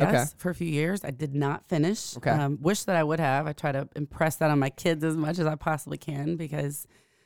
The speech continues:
Speaker 1: uh, you know, knowing that I wanted to be a business owner.
Speaker 2: Mm-hmm.
Speaker 1: Um, it
Speaker 2: Did you
Speaker 1: just would have
Speaker 2: study
Speaker 1: put me
Speaker 2: business?
Speaker 1: I did,
Speaker 2: Okay.
Speaker 1: yes,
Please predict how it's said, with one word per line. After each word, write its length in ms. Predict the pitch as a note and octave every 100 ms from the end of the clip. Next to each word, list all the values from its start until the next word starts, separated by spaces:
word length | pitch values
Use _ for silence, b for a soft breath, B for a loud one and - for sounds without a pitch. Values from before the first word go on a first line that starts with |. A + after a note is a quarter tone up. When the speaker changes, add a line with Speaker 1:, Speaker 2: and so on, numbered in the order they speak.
| b -
Speaker 1:
uh, 140 | D#3+ D#3
you 120 | E3+
know, 100 | D3+
knowing 440 | F3 E3 D#3 D3+
that 100 | D3+
I 80 | D3 D3+ -
wanted 460 | D#3 D#3 E3 D3 D3
to 100 | -
be 160 | D3+ E3
a 60 |
business 420 | C#3 D3+ C#3 C3+ -
owner. 540 | D3+ F3 C3+ C3+ D3
Speaker 2:
Mm-hmm. 580 | A2+ A2 A2+ _ - D3
Speaker 1:
Um, 300 | C#3+ C3+ C#3
it 40 |
Speaker 2:
Did 120 | C#3 C3+
you 60 |
Speaker 1:
just 100 | A#2
would 60 | B2
have 60 | A#2
Speaker 2:
study 80 | C3+
Speaker 1:
put 40 |
me 40 | C#3+
Speaker 2:
business? 420 | - G#3+ - -
Speaker 1:
I 120 | C3+
did, 380 | B2+ B2+ G#2+ - D#3
Speaker 2:
Okay. 100 | -
Speaker 1:
yes, 200 | G2